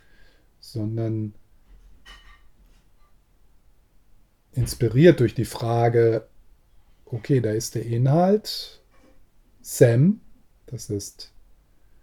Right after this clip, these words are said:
Gefühle, Gedanken, das verändert sich, das ist der Strom, das ist das Spiel meines Karmas, die Bewegungen in meinem inneren Leben, die Bewegungen in meinem Körper.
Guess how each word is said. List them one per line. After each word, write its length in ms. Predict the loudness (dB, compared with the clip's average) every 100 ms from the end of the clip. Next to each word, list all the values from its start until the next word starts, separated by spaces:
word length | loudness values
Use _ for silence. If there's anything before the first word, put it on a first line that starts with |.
| _ _ _ -20 -20 -16
Gefühle, 480 | -14 -2 0 0
Gedanken, 580 | 0 -2 0 0 0 0
das 140 | -2 -8
verändert 520 | -10 -2 2 2 0
sich, 200 | -4 -8
das 200 | -10 -12
ist 220 | -12 -8
der 80 | -8
Strom, 600 | -8 -10 -2 4 6 6
das 180 | 0 -6
ist 160 | -8
das 80 | -8
Spiel 300 | -8 -4 -2
meines 420 | -2 -2 -4 -4
Karmas, 920 | -8 -2 2 4 4 2 0 -4 -12 -8
die 80 | -6
Bewegungen 680 | -2 2 2 2 0 -2
in 200 | -4 -4
meinem 240 | -6 -4 -6
inneren 400 | -4 -4 -4 -2
Leben, 520 | 2 2 4 2 0
die 100 | -2
Bewegungen 640 | -6 -4 -4 -4 -6 -8
in 140 | -8 -8
meinem 300 | -8 -10 -8
Körper. 600 | -4 -2 -2 -2 -4